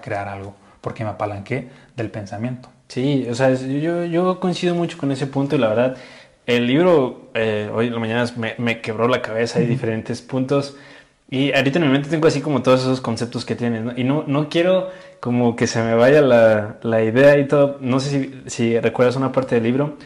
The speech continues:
Speaker 1: Ajá.
Speaker 2: Se me rompió la cabeza, Omar, y más porque es como algo de lo que, de lo que tú predicas o lo que tú enseñas y lo que tú sientes, ¿sabes? Y lo que tú piensas también
Speaker 1: Sí, sí,
Speaker 2: y
Speaker 1: sí.
Speaker 2: todo. Sí, y mencionaba la parte de la, de la era, ¿sabes? O sea,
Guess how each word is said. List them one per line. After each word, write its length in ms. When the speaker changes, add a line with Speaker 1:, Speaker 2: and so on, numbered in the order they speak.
Speaker 1:
Ajá. 180
Speaker 2:
Se 140
me 160
rompió 420
la 140
cabeza, 400
Omar, 280
y 60
más 200
porque 380
es 120
como 400
algo 180
de 100
lo 220
que, 320
de 60
lo 80
que 100
tú 120
predicas 420
o 20
lo 120
que 80
tú 100
enseñas 420
y 40
lo 100
que 80
tú 120
sientes, 340
¿sabes? 200
Y 40
lo 80
que 80
tú 120
piensas 440
también 320
Speaker 1:
Sí, 60
sí, 40
Speaker 2:
y 40
Speaker 1:
sí. 60
Speaker 2:
todo. 220
Sí, 420
y 180
mencionaba 680
la 180
parte 280
de 140
la, 200
de 220
la 220
era, 260
¿sabes? 360
O 60
sea, 240